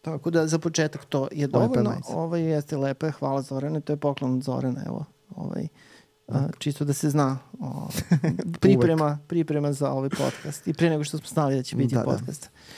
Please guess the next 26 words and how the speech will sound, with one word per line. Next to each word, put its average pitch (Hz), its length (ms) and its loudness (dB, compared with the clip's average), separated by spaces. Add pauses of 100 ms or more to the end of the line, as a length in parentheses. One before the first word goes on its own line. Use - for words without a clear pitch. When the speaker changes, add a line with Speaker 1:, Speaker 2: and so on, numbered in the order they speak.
(220)
Speaker 1:
A, 156 360 2
u 175 100 -2
svakom 220 320 2
slučaju, 214 440 0 (400)
a, 156 260 2 (420)
hoćemo 185 340 2
malo, 196 260 4
znači, 175 240 0
o 170 40 0
knjizi 170 320 2
prvo 139 260 2
da, 139 120 0
da 170 200 2
Speaker 2:
Da, 196 60 6
da, 185 100 6
Speaker 1:
popričamo. 151 340 0
Speaker 2:
mislim, 151 280 -2
knjiga 180 260 2
je 156 100 2 (100)
jako 165 320 2
zanimljiva, 139 840 2
a, 127 400 0
ima, 135 380 0 (200)
veoma 131 520 0
je, 123 120 0
ovaj... 117 380 -2